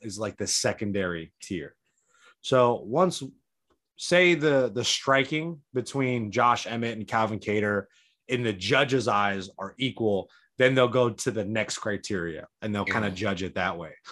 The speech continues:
Speaker 1: And I think octagon control, control is, like, a little bit lower on that, like, hierarchy.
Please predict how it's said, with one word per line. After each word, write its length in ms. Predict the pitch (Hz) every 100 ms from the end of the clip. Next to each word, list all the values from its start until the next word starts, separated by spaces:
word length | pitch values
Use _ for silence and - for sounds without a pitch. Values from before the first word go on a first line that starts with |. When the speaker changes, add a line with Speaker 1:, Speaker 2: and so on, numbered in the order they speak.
| - -
Speaker 1:
And 80 | 104
I 60 | 101
think 300 | 127 101 104
octagon 680 | 107 - 107 92 92 92
control, 560 | 87 104 - - 104 -
control 520 | - 101 110 98 95
is, 200 | 98 92
like, 140 | 92 87
a 40 |
little 180 | 98 95
bit 140 | 92
lower 360 | 87 92 101 107
on 140 | 107
that, 240 | 110 107 -
like, 180 | 101 92
hierarchy. 600 | - 117 120 135 143 147